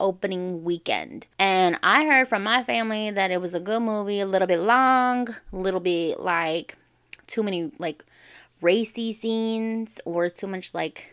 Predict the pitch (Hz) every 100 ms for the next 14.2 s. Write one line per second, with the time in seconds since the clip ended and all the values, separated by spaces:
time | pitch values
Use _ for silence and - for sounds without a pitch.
0 | - - 185 - 190 - 151 208 208 208
1 | 208 - 180 175 170 180 202 196 196 190
2 | 185 175 170 170 185 170 165 185 190 190
3 | 185 190 185 - - - 147 170 185 -
4 | 196 220 208 220 220 214 220 214 214 226
5 | 180 160 160 170 170 165 165 170 180 -
6 | 220 233 233 220 247 214 220 208 165 -
7 | - - - 226 226 220 208 240 214 202
8 | 175 - - 208 220 214 214 - 190 190
9 | 180 175 165 165 - - - - 214 220
10 | 240 226 196 175 202 214 214 208 196 196
11 | 185 208 202 226 220 202 247 254 233 180
12 | 160 170 214 214 214 202 208 220 240 262
13 | 294 294 508 - - 254 339 415 427 427
14 | 427